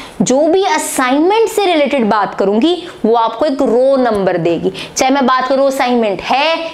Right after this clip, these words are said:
या assignment नहीं है। जैसे मैंने पूछा, "किस रो में assignment नहीं है?" आपने कहा, "फर्स्ट, ये last वाली में," तो इसको one number दिया। इसी में cross ढूंढो, वो ये रहा, इसने क्या दे दिया?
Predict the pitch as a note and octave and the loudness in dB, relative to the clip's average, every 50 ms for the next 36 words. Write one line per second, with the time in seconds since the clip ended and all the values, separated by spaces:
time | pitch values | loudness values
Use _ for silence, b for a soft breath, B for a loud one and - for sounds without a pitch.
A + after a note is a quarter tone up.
0 | - - B3+ B3+ B3 - C4 A#3 A3+ A3+ A#3 A#3 A#3 A3 A3+ G#3 F#3+ F#3 G3+ B3 | -4 -2 -2 -2 -2 -2 -2 -2 0 0 0 0 0 0 0 0 0 0 0 0
1 | D4 C#4+ C#4+ D4+ D4 F4 F4 F4 F#4 F4+ F4+ F#4 F4+ F4 F4 F4+ F#4 F#4 F#4 F4 | 0 2 2 0 0 0 -2 -2 -2 -2 0 0 2 2 2 2 2 0 0 0
2 | E4+ E4+ E4+ F4 E4+ E4 E4+ E4 D#4+ E4 E4 E4 B B B B - A#3 A3+ - | 0 0 2 2 2 2 2 0 0 -2 -4 -6 B B B B -2 -2 -2 0
3 | B3+ B3+ - - A#3+ - - - C#4+ A3+ - - - - - - - A3+ C4+ C4 | -2 0 0 0 -2 -2 -2 -2 -2 -2 -2 -6 -10 -16 -8 -4 0 0 2 2
4 | B3+ B3 G#3+ G#3+ - - A#3+ G#3 F#3+ F#3+ F3+ F3+ - - - - C#4+ C4+ - E4+ | 2 2 0 -2 -2 -2 -2 0 0 -2 -2 -6 -12 -6 -4 -4 -4 -2 -2 0
5 | D#4 C#4+ C#4 C#4 C#4 C4 A#3+ A3+ A3 G3+ F#3+ E3+ A#3+ G3 F#3 F#3 B B B - | 0 0 2 2 0 0 0 0 0 0 0 0 0 -2 -2 -4 B B B -4
6 | C#4+ C4+ C#4 E4 F4 F4 F4 F#4 E4+ D#4+ E4 E4 D4+ C#4+ D#4 D#4 D4 D4+ D4+ D4+ | -2 0 0 0 0 0 0 2 2 2 2 2 2 2 2 2 2 0 0 -2
7 | B B B B - - B3+ A3+ A3 A3 G#3+ A3 A3 A3+ A3 - - C#4 C#4 E4 | B B B B -2 0 2 2 2 2 2 2 0 -2 -2 -4 -4 -2 -2 0
8 | F4 - F4+ F4 F4+ F4+ E4 F#4 F#4+ | 0 0 2 2 2 2 2 2 0